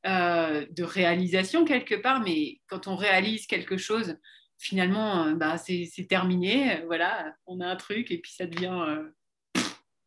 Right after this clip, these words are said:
plouf. Euh, mais vraiment de, de développement, de, de transition, de, de se développer à quelque chose de, de différent. Et ça me fait énormément plaisir d'être, de, ben, d'avoir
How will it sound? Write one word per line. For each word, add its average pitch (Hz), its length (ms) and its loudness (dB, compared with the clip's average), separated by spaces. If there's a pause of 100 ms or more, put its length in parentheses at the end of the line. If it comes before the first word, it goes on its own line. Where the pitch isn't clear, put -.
(360)
plouf. - 360 4 (560)
Euh, 180 480 2 (100)
mais 202 180 2
vraiment 220 300 4
de, 170 360 2 (120)
de 208 120 -2
développement, 220 640 2
de, 170 200 -2 (200)
de 180 120 0
transition, 190 880 -2
de, 151 400 -2 (680)
de 208 140 0
se 190 40 -2
développer 202 360 2
à 247 80 4
quelque 196 260 -4
chose 196 200 -8
de, 180 300 -2
de 190 80 -2
différent. 185 540 -4 (400)
Et 190 140 2
ça 196 260 0
me 185 60 2
fait - 320 -2 (140)
énormément 240 760 6
plaisir 208 420 -4
d'être, 190 460 -4 (720)
de, 180 600 -4 (100)
ben, 185 180 2
d'avoir 190 400 4